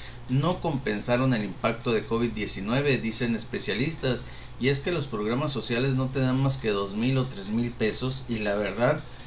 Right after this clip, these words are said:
pues esos se acaban fácilmente para muchas familias en tres días, para otras en una semana, y no hay a quien le alcance para quince días. Pero bueno,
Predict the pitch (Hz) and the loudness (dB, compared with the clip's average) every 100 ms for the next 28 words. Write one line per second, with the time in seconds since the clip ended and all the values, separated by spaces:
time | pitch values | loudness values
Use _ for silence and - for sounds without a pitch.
0 | - 107 - 113 127 165 175 - - - | -10 -6 -2 0 0 0 -2 -6 -10 -10
1 | - 92 - 120 147 135 135 131 131 127 | -4 -4 0 0 0 2 2 2 2 2
2 | 131 131 143 139 - - - - - 107 | 2 2 2 0 -4 -12 -12 -12 -4 0
3 | 107 117 139 139 127 110 123 143 143 139 | 2 2 2 0 0 2 4 4 2 2
4 | - - 107 101 - 131 123 127 180 190 | -4 -8 -6 -4 0 4 4 4 4 2
5 | - - 98 98 107 113 120 110 101 113 | -2 -6 -2 0 2 0 0 0 0 2
6 | 127 123 101 117 147 170 - - - 117 | 2 0 0 0 2 0 -4 -10 -4 2
7 | 123 113 135 165 156 135 117 - 127 139 | 4 6 6 6 6 4 2 2 4 4
8 | 135 117 104 - 98 104 - 113 120 123 | 4 4 2 0 -2 -2 2 2 2 -2
9 | - 98 98 110 107 101 110 90 92 90 | -2 -2 -2 -4 -4 0 0 0 -2 -2
10 | - - - - - 107 113 123 110 | -6 -12 -12 -12 -4 0 4 4 2